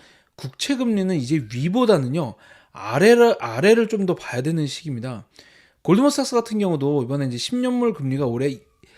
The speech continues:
올해 말에 이점칠공 퍼센트에서 마무리가 될 것으로 보고 있는데요. 특히 오늘 그 십 년물 금리는 튀어오르는 모습을 보이고 있지만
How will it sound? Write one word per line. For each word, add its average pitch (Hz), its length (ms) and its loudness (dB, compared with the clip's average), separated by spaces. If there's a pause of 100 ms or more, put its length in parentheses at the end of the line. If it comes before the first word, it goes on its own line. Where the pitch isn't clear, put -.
(200)
올해 170 200 6
말에 135 240 4
이점칠공 151 1120 -2
퍼센트에서 180 960 2
마무리가 139 420 -4
될 - 220 -10
것으로 165 260 -2
보고 127 200 -10
있는데요. 110 480 -10 (1500)
특히 - 480 -2
오늘 185 440 4
그 135 220 0
십 175 180 -4
년물 240 600 0
금리는 151 440 -2
튀어오르는 277 540 -4
모습을 160 320 -4
보이고 127 300 -2
있지만 165 420 -6